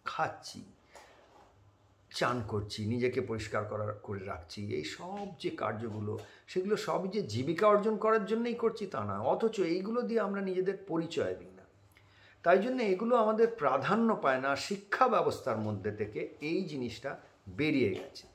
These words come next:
শিক্ষা ব্যবস্থার মধ্যে এই জিনিসটা খুব একটা শেখানো হচ্ছে না যে আমরা জী-, জীবনটা কী করে যাপন করব, জীবিকা কী করে অর্জন করব, তার দিকে একটা প্রচুর strong focus রয়েছে, একটা, একটা গভীর চিন্তাভাবনা, সবাই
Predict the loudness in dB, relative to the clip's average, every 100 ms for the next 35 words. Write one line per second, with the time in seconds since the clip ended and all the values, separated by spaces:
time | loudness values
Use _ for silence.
0 | _ -20 -20 _ -20 -16 -14 -10 -2 2
1 | 4 2 -2 -2 -2 -2 -2 0 -2 -4
2 | -4 -4 -6 -10 -6 -6 -6 -6 -6 -6
3 | -6 -8 -8 -6 -6 -6 -12 -20 _ -2
4 | -2 -2 -6 -8 -8 -6 -8 -10 -8 -4
5 | 0 2 4 4 2 0 0 2 4 0
6 | -2 -8 -10 -16 -16 -20 _ -20 -20 _
7 | -6 -2 0 4 4 4 2 4 6 6
8 | 4 -2 0 -2 -2 -4 -2 0 0 -2
9 | -6 -4 -4 -4 -8 -10 -10 -10 -8 -8
10 | -10 -14 -16 -10 -10 -2 0 0 -2 -4
11 | -4 -2 -4 -6 -8 -6 -8 -6 -6 -6
12 | -8 -8 -6 -4 -4 -6 -8 -4 -2 -2
13 | -2 -4 -8 -6 -2 -2